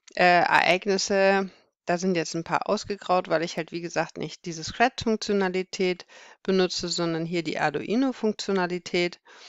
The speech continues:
Es ist also immer passend hier zu dem, was hier ausgewählt ist. Und je nachdem, welche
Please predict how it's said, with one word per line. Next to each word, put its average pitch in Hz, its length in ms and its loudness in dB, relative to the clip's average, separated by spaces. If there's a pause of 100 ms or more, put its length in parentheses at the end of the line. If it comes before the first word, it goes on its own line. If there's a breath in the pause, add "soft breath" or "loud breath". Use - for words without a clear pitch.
(520 loud breath)
Es 180 180 0
ist 180 140 -2
also 165 240 0
immer 160 240 -2
passend - 420 -8
hier 160 160 -6
zu - 120 -10
dem, 160 180 -4
was 156 160 -4
hier - 180 -6
ausgewählt 151 440 -6
ist. 147 140 -8
Und 180 100 -6
je 175 120 2
nachdem, 190 420 4
welche 175 680 4